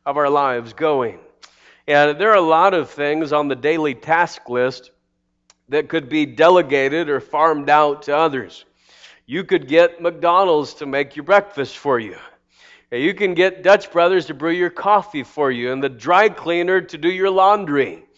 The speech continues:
Uh, you can hire a dog trainer if you don't have time to train your dog. You can get a person to come and clean your house or your hot tub even once a week.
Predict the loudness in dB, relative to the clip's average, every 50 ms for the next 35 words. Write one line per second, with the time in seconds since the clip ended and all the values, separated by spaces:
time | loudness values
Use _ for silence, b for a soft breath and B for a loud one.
0 | b b b b b b b b -4 -2 -2 -2 -4 -6 -8 0 0 2 2 2
1 | 4 4 6 6 6 6 4 2 2 2 4 4 6 6 6 4 2 -2 -10 -12
2 | -2 0 2 2 2 2 0 0 0 -2 -2 -4 -4 -2 0 2 4 4 4 2
3 | 2 0 0 2 2 2 0 -4 -6 -4 -4 -2 -2 -2 -2 -4 -6 -2 2 4
4 | 4 4 4 2 0 -2 -8 -16 _ _ b b b b b b b b _ -8
5 | -8 -4 -4 -4 -4 0 2 2 4 2 0 2 2 2 2 2 0 -2 -4 -2
6 | -2 -4 0 2 2 2 4 2 -2 -4 -6 -10 -6 -2 0 0 0 0 0 0
7 | 0 0 2 4 4 6 6 4 0 -2 -8 -10 -6 -4 -2 0 -2 0 4 4
8 | 4 4 2 -2 -2 2 2 2 2 2 -4 -6 -6 -4 -6 -6 -8 -10 -16 _
9 | _ _ _ _ _ _ _ -2 -2 -2 -2 -2 -4 -2 -2 -2 -2 -4 -6 -12
10 | -20